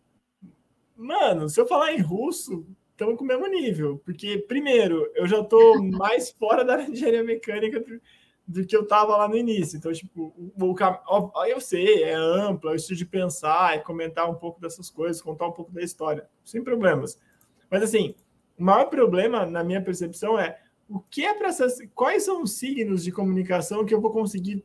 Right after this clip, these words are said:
Speaker 1: passar minha mensagem pra essas pessoas? Tipo, que, co-, como é que eu passo a, a mensagem de, sei lá,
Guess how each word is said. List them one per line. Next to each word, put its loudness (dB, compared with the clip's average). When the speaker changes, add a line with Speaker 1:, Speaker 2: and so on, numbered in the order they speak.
Speaker 1:
passar 0
minha -2
mensagem -2
pra -10
essas -8
pessoas? -4
Tipo, -12
que, -8
co-, -4
como -2
é 4
que 6
eu 6
passo 4
a, 0
a -2
mensagem 2
de, 0
sei -4
lá, 0